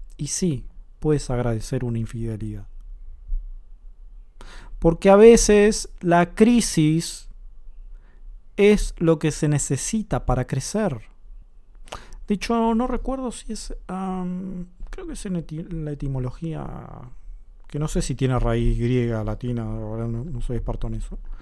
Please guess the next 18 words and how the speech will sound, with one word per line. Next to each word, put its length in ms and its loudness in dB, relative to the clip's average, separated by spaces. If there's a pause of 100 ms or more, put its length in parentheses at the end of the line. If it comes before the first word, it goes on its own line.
(1300)
Pero 220 2
si 120 0
no 80 2
me 100 0
equivoco, 360 0
la 140 2
crisis 540 -6
tiene 280 0
una 540 0
acepción 500 -4
de 100 0
decir, 420 -4 (840)
ah, 600 -2 (120)
es 140 -12
una 240 -2 (120)
oportunidad 1000 2
para 220 -2
crecer. 500 -8